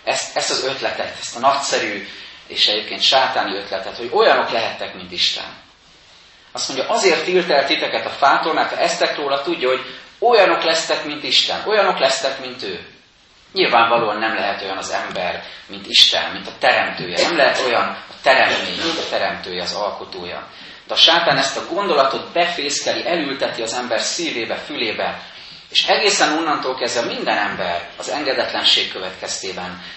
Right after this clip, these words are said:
ezzel a gondolattal él. Így születik, így éli az életét, amíg igazán nem találkozik Krisztussal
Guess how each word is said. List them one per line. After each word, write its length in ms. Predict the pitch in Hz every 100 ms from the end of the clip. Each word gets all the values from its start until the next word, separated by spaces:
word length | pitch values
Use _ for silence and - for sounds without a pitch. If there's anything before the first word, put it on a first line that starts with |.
| - -
ezzel 420 | 135 - 117 104
a 40 |
gondolattal 600 | - 104 98 95 - 95
él. 340 | 101 98 90 87 -
Így 200 | - -
születik, 640 | - 110 - 92 90 -
így 280 | 151 120 120
éli 220 | 123 104
az 180 | 90 95
életét, 460 | 95 85 90 85 - - - -
amíg 320 | 101 101 139
igazán 420 | 143 139 117 107
nem 180 | 107 104
találkozik 580 | 101 95 95 98 92 -
Krisztussal 800 | 98 - 95 - 98 90 90